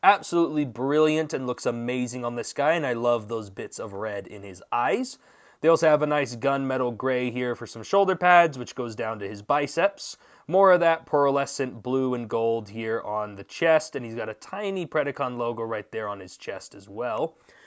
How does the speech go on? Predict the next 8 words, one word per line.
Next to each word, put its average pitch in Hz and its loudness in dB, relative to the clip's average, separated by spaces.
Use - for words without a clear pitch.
And 139 -4
then 139 0
keep 147 -6
going 131 2
down, 185 6
and 135 0
then, 131 -2
whoa! 214 12